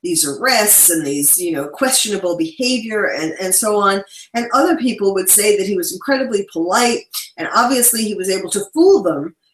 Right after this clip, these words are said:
through these background checks. Um, so getting back to his father, <laughs> uh, who, you know, has pretended after the attack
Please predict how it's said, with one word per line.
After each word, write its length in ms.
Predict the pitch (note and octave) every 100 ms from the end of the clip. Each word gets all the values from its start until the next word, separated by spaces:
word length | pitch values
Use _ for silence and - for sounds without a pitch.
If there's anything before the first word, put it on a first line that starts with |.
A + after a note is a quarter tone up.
| -
through 200 | A3+ A#3
these 200 | A3+ G3+
background 640 | F#3+ F#3 - F3 D3 C3
checks. 580 | - C#3+ - - - - - _ _ _ _ _ _ -
Um, 440 | A#3+ A3+ A3 A#3+ - - _ _ _ _ _ _ - -
so 580 | A3+ - D4+ C4+ C4 B3+
getting 240 | D4+ D#4+ D4
back 220 | B3 A#3+
to 160 | A3+
his 340 | G#3 F#3+ - -
father, 560 | - F#3 - - - - - - - _
<laughs> 420 | - _ _ -
uh, 400 | G3+ F#3 E3+ D#3+ -
who, 540 | F#3+ C#4 D4+ C4+ B3+ - - _
you 120 | C4
know, 140 | G#3+
has 260 | G#3 A3+ -
pretended 920 | B3 A3 - F#4 A#4 G4 F3 C#3 C#3+ - - _
after 360 | G#3 B3 - G#3+
the 240 | F3 E3+
attack 520 | D#3+ - C3+ D3 E3